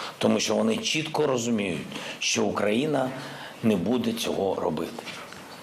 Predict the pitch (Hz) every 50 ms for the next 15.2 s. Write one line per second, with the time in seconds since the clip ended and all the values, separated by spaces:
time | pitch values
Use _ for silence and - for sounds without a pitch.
0 | - - - - - - - - - - 117 - - 156 147 135 117 127 127 117
1 | 110 135 135 131 120 123 123 110 - - - 131 123 131 123 127 117 135 123 117
2 | 135 123 120 139 117 - 113 101 98 98 - 101 104 - - - - 113 117 113
3 | 113 - 127 127 131 131 117 123 131 131 123 117 104 - 113 113 104 - 117 113
4 | 107 113 107 113 113 107 117 120 113 - - 92 85 85 82 - - 123 104 104
5 | 107 110 107 107 110 120 131 127 131 135 127 123 - - 95 95 87 85 - -
6 | - 156 170 165 143 135 139 139 - - - - - 135 139 - - - 123 110
7 | 113 117 147 139 131 - - 110 104 104 - - 110 - - - - 117 - -
8 | - - - - - - 185 185 180 196 175 151 123 120 120 120 123 120 - -
9 | 135 127 123 123 - - 123 117 123 - - - - 123 127 120 104 127 127 107
10 | - 87 71 - - - 107 92 - 131 127 117 101 - - - - - - 110
11 | 104 101 104 101 101 98 98 95 95 95 90 90 - - - - - - 113 -
12 | 120 117 107 110 107 104 - - 117 110 104 98 113 110 104 104 107 107 104 98
13 | 95 104 135 170 170 147 123 127 - 123 117 110 113 117 123 113 104 113 110 104
14 | - - - 131 127 120 - 123 113 - - 117 107 110 110 110 113 113 107 107
15 | - 107 110